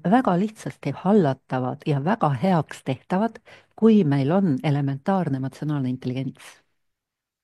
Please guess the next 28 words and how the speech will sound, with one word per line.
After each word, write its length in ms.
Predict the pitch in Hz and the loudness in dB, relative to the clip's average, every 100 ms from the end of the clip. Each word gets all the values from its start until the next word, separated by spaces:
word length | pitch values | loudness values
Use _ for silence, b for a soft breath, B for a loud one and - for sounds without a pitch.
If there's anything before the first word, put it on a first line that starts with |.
| _ _ | _ _
Et 100 | 151 - | -12 2
piisab, 400 | 262 262 - - | 4 4 2 -6
kui 100 | 165 | 0
me 120 | 147 165 | 2 2
ise 220 | 214 139 135 | 2 0 -2
saame, 460 | - 185 165 135 - | 2 2 4 0 -2
oleme 300 | 165 147 151 | 0 0 2
nii 200 | 220 262 | 4 4
palju 300 | 202 202 143 | 2 0 0
nagu 300 | 131 147 131 - _ _ 165 | -4 -6 -6 -8 _ _ 4
viitsinud 680 | 214 220 - - 131 120 - _ B B B B B B _ 160 | 4 4 -6 -4 -4 -4 -12 _ B B B B B B _ 4
ümber 480 | 190 208 147 143 143 | 8 8 6 0 -2
õppida, 380 | _ 202 233 220 B B - | _ -4 -4 -6 B B -6
ehk 200 | 147 - | -6 2
viid-, 500 | 220 190 143 131 - | 4 4 0 -2 0
viinud 600 | 180 202 190 165 139 135 - | 2 2 2 0 -2 -2 0
enda 480 | 208 202 135 131 123 | 4 4 2 -2 -2
elu 300 | 185 180 147 131 | 0 2 0 0
enda 240 | 170 160 143 | 0 0 0
isiksusena 920 | 196 - - - 139 - 131 131 139 - _ | -4 -8 -12 -10 -10 -6 -4 -4 -6 -12 _
peaasjalikult 640 | - 185 175 147 127 135 151 | 2 2 2 -2 -6 -6 -6
üle 140 | 143 | -4
lati 380 | 131 156 - 190 | -2 -4 -2 0
või 100 | 160 | 0
me 140 | 180 180 | 0 -2
oleme 220 | 160 147 | -2 -4
sinnapoole 500 | - 175 127 135 135 - | -4 -6 -6 -6 -8 -6
teel. 400 | 156 131 123 | -6 -6 -8